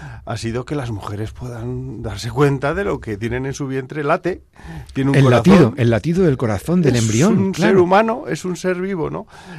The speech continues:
Speaker 1: Es un ser humano que, que tiene, pues, su, pues ya, ya, ya un, un,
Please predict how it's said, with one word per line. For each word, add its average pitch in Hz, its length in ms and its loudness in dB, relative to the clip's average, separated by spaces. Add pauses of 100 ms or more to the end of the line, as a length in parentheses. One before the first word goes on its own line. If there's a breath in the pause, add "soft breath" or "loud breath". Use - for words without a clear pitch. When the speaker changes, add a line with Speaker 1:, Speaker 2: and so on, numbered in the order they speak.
(160 loud breath)
Speaker 1:
Es 127 180 -6
un 139 100 -6
ser 151 180 -4
humano 147 460 -4
que, 110 440 -6
que 110 120 -10
tiene, 113 400 -8
pues, 117 220 -12
su, 107 340 -12
pues 107 140 -12
ya, 101 140 -8
ya, 101 360 -10
ya 104 180 -10
un, 104 180 -10
un, 101 180 -10